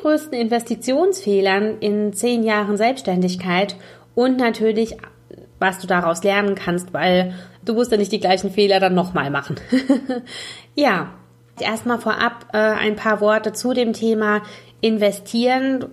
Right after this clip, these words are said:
ganz allgemein. Natürlich reden wir viel darüber, dass du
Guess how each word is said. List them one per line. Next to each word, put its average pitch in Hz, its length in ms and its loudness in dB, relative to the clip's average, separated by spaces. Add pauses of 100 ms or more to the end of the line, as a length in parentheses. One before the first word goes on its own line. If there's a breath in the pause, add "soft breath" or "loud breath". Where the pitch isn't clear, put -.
ganz 214 260 0
allgemein. 185 880 0 (300 loud breath)
Natürlich 214 500 0
reden 233 300 0
wir 233 100 2
viel 233 260 0
darüber, 202 680 2
dass 180 160 -8
du 180 240 -2